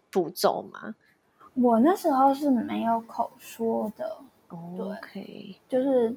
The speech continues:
Speaker 2: 很单纯的就是钢琴技巧。
Speaker 1: 嗯。
Speaker 2: 嗯。
Speaker 1: 所以就顺利的拿到 offer，然后就决定来念这一间。
Speaker 2: 对。
Speaker 1: 哦，哇哦。那在念，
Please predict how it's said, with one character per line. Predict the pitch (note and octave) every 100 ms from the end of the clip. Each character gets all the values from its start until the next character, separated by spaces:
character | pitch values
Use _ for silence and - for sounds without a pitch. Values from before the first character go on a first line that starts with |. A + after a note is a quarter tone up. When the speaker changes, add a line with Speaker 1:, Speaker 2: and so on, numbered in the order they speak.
| -
Speaker 2:
很 | - G3
单 | G#3 G#3 A3
纯 | - -
的 | G#3 G#3
就 | A#3+ A3+
是 | A#2
钢 | - A3 A3
琴 | - - A3+
技 | - -
巧。 | - - - - _ _ _ _
Speaker 1:
嗯。 | F3+ F#3 F#3+ F#3+ F#3 F#3 - _
Speaker 2:
嗯。 | A3 G#3+ A#3 B3 B3+
Speaker 1:
所 | - A3
以 | G3
就 | G#3
顺 | G3+ - G3
利 | G3
的 | E3+
拿 | D#3+ D3+
到 | E3+
offer， | - D#3 - D#3
然 | D#3+
后 | D#3+
就 | D#3+ F3
决 | - C#3+
定 | - D#3+ G2+
来 | - F3+
念 | D#3 - -
这 | -
一 | - -
间。 | - - G#3+ A#3+
Speaker 2:
对。 | A#3+ A3+
Speaker 1:
哦， | A#3 A#3+ B3 - G#3+ G3+ - C#4 - - E3+ F#3+ G#3+ G4+ G3 F3+ E3+ -
哇 | D#3+
哦。 | E3 E3 - - _ _ _ _ A#4 - D#4
那 | C#4 C4 _
在 | B3 D4+ B3+
念， | C4 B3+ F#3+